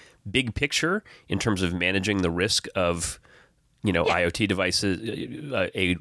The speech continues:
Speaker 1: widely distributed set of, of infrastructure devices that don't have current firmware, I
Speaker 2: Mm-hmm.
Speaker 1: think,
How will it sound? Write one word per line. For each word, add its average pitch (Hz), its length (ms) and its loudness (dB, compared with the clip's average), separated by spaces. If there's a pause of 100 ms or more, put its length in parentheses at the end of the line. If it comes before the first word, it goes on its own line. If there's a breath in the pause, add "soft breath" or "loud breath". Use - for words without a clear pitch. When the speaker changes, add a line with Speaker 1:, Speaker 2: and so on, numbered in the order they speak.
Speaker 1:
widely 110 500 -2
distributed 98 500 2
set 95 260 2
of, 90 400 0 (600 loud breath)
of 82 400 0 (100)
infrastructure 113 600 0
devices 90 640 2
that - 300 -2
don't 92 260 0
have 110 200 0
current 113 300 -2
firmware, 139 480 0 (400 loud breath)
I 104 60 2
Speaker 2:
Mm-hmm. 233 60 -2
Speaker 1:
think, 123 260 -2